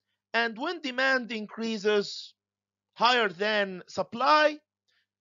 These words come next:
prices increases. And in market B, the expensive exchange rate, when all traders goes to this market,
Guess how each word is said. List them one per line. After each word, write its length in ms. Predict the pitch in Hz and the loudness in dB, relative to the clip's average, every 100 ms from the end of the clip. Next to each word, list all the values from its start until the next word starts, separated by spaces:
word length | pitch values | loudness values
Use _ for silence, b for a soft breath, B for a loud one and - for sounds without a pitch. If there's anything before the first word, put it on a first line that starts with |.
| _ | _
prices 540 | 180 196 196 190 175 - | 0 2 0 -4 -10 -12
increases. 720 | 143 135 147 104 - - - _ _ _ _ _ _ _ _ _ _ _ _ _ _ _ _ _ b b b b | -18 -16 -16 -16 -20 -20 -20 _ _ _ _ _ _ _ _ _ _ _ _ _ _ _ _ _ b b b b
And 460 | 220 220 220 170 170 _ _ _ - | 2 2 0 -6 -8 _ _ _ -2
in 300 | 214 202 185 | -2 -2 -10
market 600 | 196 262 359 - 302 294 - - _ _ _ _ _ _ _ _ _ 143 | -2 0 0 -2 -6 -6 -10 -12 _ _ _ _ _ _ _ _ _ -4
B, 420 | 220 233 220 359 _ _ _ _ _ _ _ _ _ _ _ _ _ _ _ _ 127 | 0 0 0 -4 _ _ _ _ _ _ _ _ _ _ _ _ _ _ _ _ 2
the 140 | 180 | 2
expensive 720 | 196 - - 262 320 311 311 285 - - | 2 -2 2 2 2 0 -4 -4 -8 -8
exchange 680 | 214 - 220 - 262 262 196 | -8 -6 -2 0 0 -2 2
rate, 480 | 233 208 - - - _ _ _ _ _ - | 6 6 4 -14 -20 _ _ _ _ _ -4
when 220 | 165 202 | 0 2
all 240 | - 339 381 | 4 4 2
traders 800 | - 277 302 262 175 120 - - - | -2 -4 -2 -2 -4 -6 -14 -12 0
goes 460 | 269 330 320 - _ - | 2 2 -2 -6 _ -8
to 100 | 240 | -6
this 320 | 262 294 - | -4 -4 -2
market, 500 | 262 294 269 - | 2 4 4 2